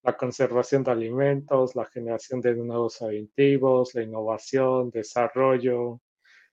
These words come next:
incluso el uso ya de enzimas, el sustituir todo aquel químico ya con cuestiones más biológicas, que es, muchas veces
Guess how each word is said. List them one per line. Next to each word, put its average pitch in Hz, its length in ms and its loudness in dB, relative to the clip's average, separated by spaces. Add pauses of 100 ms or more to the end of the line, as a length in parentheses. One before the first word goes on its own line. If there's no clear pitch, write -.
(120)
incluso 143 480 4
el 135 140 8
uso 135 260 2
ya 123 200 4
de 123 140 4
enzimas, 123 1300 -2 (640)
el 127 280 4
sustituir 139 720 2
todo 143 360 8 (920)
aquel 135 760 4
químico 139 640 0
ya 127 260 2
con 117 360 -2
cuestiones 117 1400 -6
más 135 260 4
biológicas, 131 960 2
que 127 480 -2
es, - 360 -18
muchas 151 340 4
veces 151 600 4